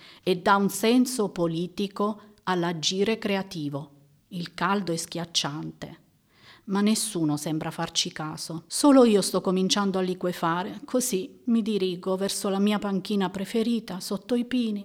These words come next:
a schiacciare un pisolino. Quando mi sveglio è scesa la sera.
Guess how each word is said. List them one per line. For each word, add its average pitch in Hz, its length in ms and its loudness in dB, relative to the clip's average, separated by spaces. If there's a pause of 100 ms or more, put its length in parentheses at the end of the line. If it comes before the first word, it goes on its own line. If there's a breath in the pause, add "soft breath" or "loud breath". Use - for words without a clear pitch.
a 208 80 -10
schiacciare 202 560 -4
un 190 120 -6
pisolino. 185 560 -8 (320)
Quando 233 420 4
mi 185 120 0
sveglio 160 580 -6
è 180 60 -2
scesa 196 480 -2
la 185 120 -6
sera. 185 520 -4